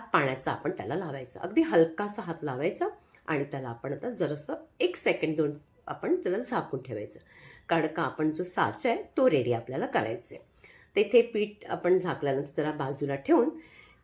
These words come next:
आपण हा साचा घ्यायचा आहे, त्याच्यामध्ये शेवचा जो आपला तो शेवचा साचा आपण घेतला, त्या आतमध्ये मी घातलेलाच आहे बघा. आणि त्यानंतर ह्याला फक्त या साच्याला पाणी लावायचे, तेल नाही.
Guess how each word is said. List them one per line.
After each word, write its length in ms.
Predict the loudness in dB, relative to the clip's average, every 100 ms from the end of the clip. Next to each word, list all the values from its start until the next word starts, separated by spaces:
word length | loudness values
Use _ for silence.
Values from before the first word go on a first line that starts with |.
| _ _ -20 -4
आपण 200 | 0 4
हा 160 | 4 2
साचा 360 | 0 0 2 4
घ्यायचा 320 | 4 4 2
आहे, 60 | 2
त्याच्यामध्ये 380 | 2 2 0
शेवचा 460 | 0 4 6 6 2
जो 120 | 4
आपला 220 | 2 2
तो 260 | -2 -2 -4 -16 _ _ _ _ _ _ -20 _ -20 -20 -16 -2
शेवचा 340 | 4 6 6
साचा 240 | 6 4 4
आपण 180 | 4
घेतला, 220 | 2 2 4
त्या 160 | 6
आतमध्ये 340 | 6 6 4 6
मी 140 | 6
घातलेलाच 520 | 4 -2 0 2 2 2
आहे 80 | 0
बघा. 260 | 0 0 -4 -10 -20 -4
आणि 160 | 0 0
त्यानंतर 480 | 4 6 8 6 2
ह्याला 160 | 0
फक्त 460 | 0 -2 -2 -4 4
या 200 | 4 4
साच्याला 380 | 0 0 -2 -2
पाणी 400 | 0 0 2 -2
लावायचे, 340 | -4 -8 -10
तेल 420 | -2 4 4 4
नाही. 280 | -2 -4 -10